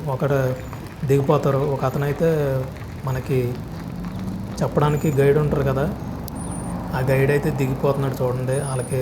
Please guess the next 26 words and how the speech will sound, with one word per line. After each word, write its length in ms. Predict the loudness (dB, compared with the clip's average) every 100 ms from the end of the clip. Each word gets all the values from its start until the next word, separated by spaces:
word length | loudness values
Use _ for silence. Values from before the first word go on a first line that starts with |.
| -2 -2
కొన్ని 240 | 0 0
కొన్ని 300 | 0 0 0 0
ఇన్‌స్ట్రక్షన్ 560 | -2 -4 -2 -2 0 0
చెప్పేసి 480 | 2 2 2 2 2 -2 -4 -10 -10 -8 -4
లోపల 320 | -2 0 0
పరిస్థితి 440 | 2 0 -2 -2 0
ఎలా 120 | 0
ఉంటుంది 280 | 0 0 0
ఏంటి 180 | 0 0
అనేసి 300 | -2 0 0 0 -4 -14 -14 -6
అవన్నీ 340 | -2 0 0 0
కూడా 260 | 2 0 0 0
చెప్పి 380 | 0 0 0 0 -2 -10 -12 -12 -6
అతను 200 | -2 0
మంచిగా 340 | 2 2 2 2
సెండ్ 300 | 0 0 0
ఆఫ్ 140 | 0
ఇచ్చే 240 | -2 0 0 2
అతను 240 | 0 0
అయితే 160 | 0 0
పంపిస్తున్నాడు 560 | 0 0 0 0 -2
చూడండి. 380 | 0 2 2 2 0 -2 -4 -10 -12 -4
డ్రైవర్కి 440 | 0 4 4 4
అన్నీ 180 | 2 2
కూడా 160 | 2 2
చెప్తున్నాడు. 420 | 0 0 -4 -4